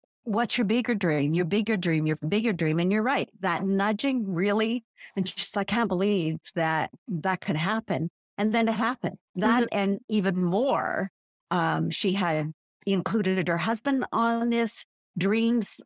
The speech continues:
Speaker 1: list on her mind map. And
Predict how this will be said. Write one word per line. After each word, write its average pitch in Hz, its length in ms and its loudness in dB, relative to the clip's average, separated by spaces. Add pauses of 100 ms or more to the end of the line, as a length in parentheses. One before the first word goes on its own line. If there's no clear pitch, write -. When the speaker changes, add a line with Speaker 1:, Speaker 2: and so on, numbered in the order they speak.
Speaker 1:
list 226 580 0
on 185 240 0
her 170 400 0
mind 208 420 0
map. 214 320 0 (380)
And 185 580 0